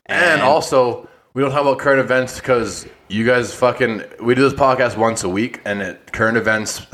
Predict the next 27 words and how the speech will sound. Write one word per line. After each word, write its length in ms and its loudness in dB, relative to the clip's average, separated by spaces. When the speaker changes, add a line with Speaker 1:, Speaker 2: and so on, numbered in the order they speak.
Speaker 1:
podcast 500 2
should 160 -4
be 100 0
almost 260 2
like 140 -4
a 40 -2
fucking 320 -4
radio 340 0
station. 440 -10
Speaker 2:
Every 240 0
Speaker 1:
Or 40 2
Speaker 2:
other 340 2
day. 160 2
Speaker 1:
Every 280 2
day, 260 0
every 200 0
other 240 0
Speaker 2:
Yeah. 380 2
Speaker 1:
day. 80 -10
Speaker 2:
Uh, 280 4
we, 160 2
we 100 -8
can 80 0
talk 160 0
about, 440 2
like, 320 -2
you 60 -20